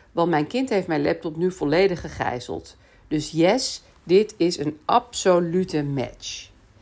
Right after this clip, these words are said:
Nou, ik kan me hier heel veel bij voorstellen. Zoal-, zo niet, eh, eigenlijk alles. Dus Karin,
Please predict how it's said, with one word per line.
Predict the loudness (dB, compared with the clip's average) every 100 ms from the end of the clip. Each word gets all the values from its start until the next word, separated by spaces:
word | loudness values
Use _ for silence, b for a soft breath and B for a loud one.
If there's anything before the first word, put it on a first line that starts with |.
| b b b 2
Nou, | 4 4
ik |
kan | 2 2
me | 4
hier | 4 4 2 -4 _
heel | 0 6 8 8
veel | 6 6 6 6
bij | 2 2
voorstellen. | 2 0 0 0 0 0 -2
Zoal-, | 0 4 4 4 -4 -16
zo | -4 0
niet, | 0 -2 -2
eh, | 2 4 6
eigenlijk | 4 4 -4 -6 0
alles. | 2 2 2 -4 -8 -10 -12 B B B B -6
Dus | -4 -4 -4
Karin, | 4 4 4 2 -2 -2 -6